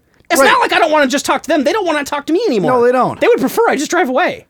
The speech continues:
Speaker 2: No, they make it so much easier 'cause then they're, they're gonna avoid the stupid question
Speaker 1: Yeah.
Speaker 2: if, because if you aren't paying attention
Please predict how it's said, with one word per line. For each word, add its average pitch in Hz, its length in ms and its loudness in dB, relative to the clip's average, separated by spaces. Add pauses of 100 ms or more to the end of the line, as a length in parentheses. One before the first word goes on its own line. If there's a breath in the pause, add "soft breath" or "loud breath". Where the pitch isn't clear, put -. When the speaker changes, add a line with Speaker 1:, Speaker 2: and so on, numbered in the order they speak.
Speaker 2:
No, 302 220 -2
they 214 100 0
make 262 220 0
it 214 80 -6
so 269 100 -2
much 240 160 -2
easier 247 260 0
'cause 165 120 -4
then 240 180 0
they're, 240 200 0
they're 202 180 -2
gonna 220 360 -2
avoid 196 560 0
the 160 120 -2
stupid 196 340 -6
question 175 360 -2 (100)
Speaker 1:
Yeah. 175 60 -2
Speaker 2:
if, 170 280 -6
because 185 380 -2
if 156 120 -4
you 208 120 0
aren't 233 160 -2
paying 214 160 -4
attention 175 560 -6